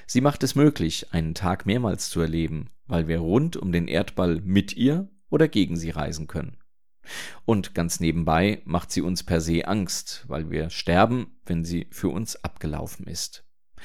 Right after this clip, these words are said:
So bringt uns jeder Sekundenzeigerschlag unserem Tod ein Stück näher. Und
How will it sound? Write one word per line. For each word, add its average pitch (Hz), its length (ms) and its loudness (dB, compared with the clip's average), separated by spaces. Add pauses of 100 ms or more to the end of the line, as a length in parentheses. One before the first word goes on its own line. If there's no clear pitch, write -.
(320)
So - 160 -8
bringt 117 320 0
uns 101 300 -2
jeder 113 260 8
Sekundenzeigerschlag 95 1300 2
unserem 90 380 -4
Tod - 560 -2
ein 92 180 -2
Stück - 300 -4
näher. 82 380 -2 (800)
Und 92 480 -2